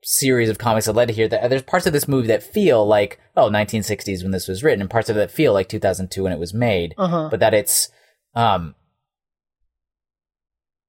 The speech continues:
Speaker 1: I almost feel like they had the same goal. I just think they pulled it off a, a lot better the second time around.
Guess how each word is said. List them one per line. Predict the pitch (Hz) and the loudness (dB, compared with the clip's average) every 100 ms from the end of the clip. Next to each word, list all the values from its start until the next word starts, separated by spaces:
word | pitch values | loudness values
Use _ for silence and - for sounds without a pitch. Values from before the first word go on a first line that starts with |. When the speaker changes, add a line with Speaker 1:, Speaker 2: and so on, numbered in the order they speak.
| _ | _
Speaker 1:
I | 147 165 | 4 6
almost | 165 190 180 - | 6 4 2 2
feel | 175 | 2
like | 151 139 | 4 2
they | 127 135 | 2 2
had | 151 151 | 2 2
the | 127 | 0
same | - 117 104 | 0 0 -2
goal. | 107 123 101 85 78 - | 0 2 4 2 -2 0
I | 104 | 0
just | 104 107 - | 0 -4 -4
think | 113 | -4
they | 98 | -2
pulled | 92 - 98 | -2 -2 -2
it | 90 | 2
off | 101 87 - | 0 0 -4
a, | |
a | 82 80 92 | -6 -4 -2
lot | 90 80 | -2 -2
better | 90 85 80 | -4 -4 -6
the | |
second | 80 87 82 | -6 -8 -10
time | 85 73 | -16 -18
around. | 73 73 50 50 | -18 -18 -20 _